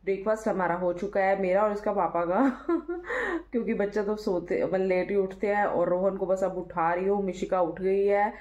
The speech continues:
उसका मैंने ब्रेकफास्ट रेडी कर दिया है, उसका मतलब कुछ भी ऐसा खास ब्रेकफास्ट नहीं है। उसने फ्रूट्स कट करवाए हैं,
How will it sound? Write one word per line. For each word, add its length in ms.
उसका 280
मैंने 220
ब्रेकफास्ट 520
रेडी 220
कर 220
दिया 380
है, 80
उसका 460
मतलब 300
कुछ 240
भी 100
ऐसा 260
खास 400
ब्रेकफास्ट 460
नहीं 180
है। 260
उसने 320
फ्रूट्स 480
कट 220
करवाए 400
हैं, 260